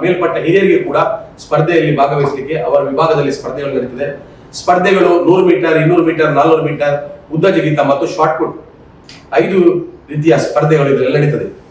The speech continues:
ಈ ಸ್ಪರ್ಧೆಯಲ್ಲಿ ಭಾಗವಹಿಸಿ ವಿಜೇತರಾದವರಿಗೆ ಎಲ್ಲರಿಗೂ ಕೂಡ ನಗದು ಬಹುಮಾನ, ಪದಕ ಮತ್ತು ಸರ್ಟಿಫಿಕೇಟ್‌ಗಳನ್ನು ನಾವು ಕೊಡ್ತಾ ಇದ್ದೇವೆ. ಹಾಗೆ ಭಾಗವಹಿಸಿದ ಎಲ್ಲ ಕ್ರೀಡಾಪಟುಗಳಿಗೂ ಕೂಡ ಸರ್ಟಿಫಿಕೇಟ್ ಅನ್ನು ಕೊಟ್ಟು ಗೌರವಿಸುವಂತ ಕಾರ್ಯಕ್ರಮವನ್ನ ಆಯೋಜನೆ ಮಾಡಿದ್ದೇವೆ. ಎಲ್ಲರಿಗೂ ಕೂಡ ಮಕ್ಕಳಿಗೆ, ವಿದ್ಯಾರ್ಥಿಗಳಿಗೆ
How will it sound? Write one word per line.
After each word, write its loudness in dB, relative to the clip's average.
ಈ 6
ಸ್ಪರ್ಧೆಯಲ್ಲಿ 2
ಭಾಗವಹಿಸಿ 2
ವಿಜೇತರಾದವರಿಗೆ 2
ಎಲ್ಲರಿಗೂ 2
ಕೂಡ 2
ನಗದು 0
ಬಹುಮಾನ, 2
ಪದಕ 4
ಮತ್ತು 0
ಸರ್ಟಿಫಿಕೇಟ್‌ಗಳನ್ನು 0
ನಾವು 0
ಕೊಡ್ತಾ -2
ಇದ್ದೇವೆ. 2
ಹಾಗೆ 0
ಭಾಗವಹಿಸಿದ 2
ಎಲ್ಲ 2
ಕ್ರೀಡಾಪಟುಗಳಿಗೂ -2
ಕೂಡ -2
ಸರ್ಟಿಫಿಕೇಟ್ -2
ಅನ್ನು 2
ಕೊಟ್ಟು -4
ಗೌರವಿಸುವಂತ 0
ಕಾರ್ಯಕ್ರಮವನ್ನ -4
ಆಯೋಜನೆ 0
ಮಾಡಿದ್ದೇವೆ. -6
ಎಲ್ಲರಿಗೂ 2
ಕೂಡ 2
ಮಕ್ಕಳಿಗೆ, 2
ವಿದ್ಯಾರ್ಥಿಗಳಿಗೆ 0